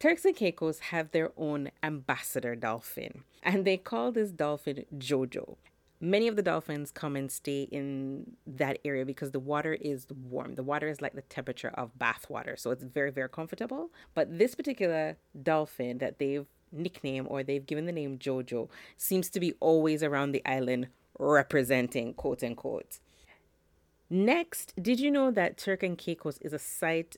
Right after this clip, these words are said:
for the annual humpback whale migration? So from January to March, the whales travel from, I guess, Newfoundland in Canada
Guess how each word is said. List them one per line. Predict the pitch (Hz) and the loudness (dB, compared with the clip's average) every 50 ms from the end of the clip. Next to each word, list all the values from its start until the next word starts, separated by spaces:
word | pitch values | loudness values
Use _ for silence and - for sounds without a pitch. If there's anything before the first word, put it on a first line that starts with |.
| - | -20
for | - - 160 151 147 | -12 -6 -4 -4 -4
the | 143 143 - - _ 143 | -4 -6 -8 -8 _ -4
annual | 147 151 151 147 147 143 143 143 | -4 -2 -2 -2 0 0 -2 -2
humpback | 135 - 170 170 156 - - 135 131 - - | -4 -4 -4 -4 -4 -4 -6 -6 -6 -4 -4
whale | 135 131 135 131 127 123 131 | -4 -2 -2 -2 -2 -4 -4
migration? | 127 127 120 - 131 135 131 - - - - - - - _ - - - - - - _ | -6 -6 -6 -8 -10 -10 -10 -10 -10 -12 -12 -16 -20 -20 _ -20 -20 -20 -20 -20 -20 _
So | - - 170 156 | -2 0 0 0
from | - - 160 156 160 156 143 | 2 2 0 2 2 -2 -2
January | 139 170 190 196 214 226 233 226 220 214 208 | 4 6 6 6 6 4 2 2 2 2 0
to | 208 - 170 170 | -2 -2 -4 -4
March, | 156 147 147 151 147 147 147 147 143 - - - | -4 -2 -2 0 2 2 2 2 0 -2 -2 0
the | 160 147 | 0 2
whales | 147 151 147 147 143 135 - | 2 2 2 2 2 0 -2
travel | - - 143 135 135 139 135 131 | -4 -2 0 0 2 2 0 0
from, | 131 - - - 135 131 135 131 131 131 135 131 127 131 _ _ _ _ _ _ _ _ _ _ _ _ _ _ _ _ _ _ _ | -2 -4 -4 -2 -2 -2 -2 -2 -2 -2 -4 -4 -6 -8 _ _ _ _ _ _ _ _ _ _ _ _ _ _ _ _ _ _ _
I | - 147 | -10 -8
guess, | 139 143 135 - - 135 | -8 -8 -10 -10 -10 -6
Newfoundland | 135 151 175 180 - 226 220 226 240 233 240 247 254 262 254 - - _ _ _ _ | -6 -6 -6 -4 -4 -4 -2 -2 -2 -2 -2 -2 -2 -4 -6 -8 -12 _ _ _ _
in | 156 151 147 | -8 -8 -8
Canada | - - 160 156 160 175 175 185 190 202 208 | -6 -4 -4 -2 -2 -2 -2 -2 -4 -4 -6